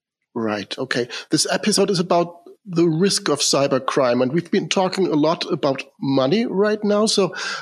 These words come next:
uh, of course, this is the most visible danger that, of course, can occur. And this is maybe one of the driving forces for these cyber criminals to actually do this. But are there other risks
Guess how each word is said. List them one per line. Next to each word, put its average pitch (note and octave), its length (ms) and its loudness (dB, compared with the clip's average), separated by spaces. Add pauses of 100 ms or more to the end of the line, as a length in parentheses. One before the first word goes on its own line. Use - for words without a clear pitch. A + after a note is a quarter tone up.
uh, C#3+ 200 2
of - 140 -2
course, F#3 220 2
this D#3 240 0
is F#3 380 0
the C3+ 140 2
most D#3+ 600 2 (460)
visible F#3 760 2
danger G3 560 2
that, E3+ 220 0
of - 180 -6
course, D#3 240 0
can D3+ 200 0
occur. C#3+ 460 2
And B2+ 160 0
this C#3 100 0
is C#3+ 160 -2
maybe C#3 220 2
one C#3 300 2
of D3+ 120 -2
the D3 80 0
driving C3+ 360 0
forces D#3+ 460 -4 (320)
for C#3+ 260 0
these D3+ 320 0
cyber C#3+ 460 0
criminals D#3 560 2
to - 180 -2
actually B2 480 -2 (140)
do C3+ 220 4
this. - 240 2 (400)
But E3 200 0 (160)
are D#3+ 160 2
there F3 300 0
other D#3 300 2
risks A3+ 440 2